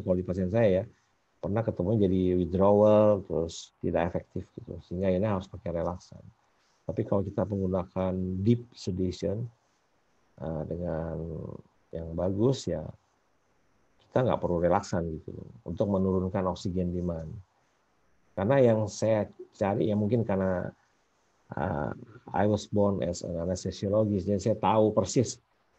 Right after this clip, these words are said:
yang namanya kalau napas spontan itu pasti, pasti better oxygenation. Karena kalau lagi bius kan begitu, kita udah kelihatan banget kalau lagi kontrol,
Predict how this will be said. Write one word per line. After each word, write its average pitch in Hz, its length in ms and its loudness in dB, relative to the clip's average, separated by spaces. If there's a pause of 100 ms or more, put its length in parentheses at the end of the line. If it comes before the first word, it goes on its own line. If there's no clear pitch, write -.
(160)
yang 92 160 -2
namanya 92 400 0
kalau 90 240 2
napas 87 320 -2
spontan 95 400 0
itu - 80 -2
pasti, 113 360 -2 (120)
pasti 92 240 0
better 90 360 2
oxygenation. 90 760 -4 (560)
Karena 101 160 -6
kalau 95 240 2
lagi 87 240 0
bius 104 240 2
kan 123 160 2
begitu, 104 400 0
kita 87 200 -4
udah 87 120 -2
kelihatan 87 320 -4
banget 110 240 2
kalau 82 160 -2
lagi 82 240 -4
kontrol, 113 600 2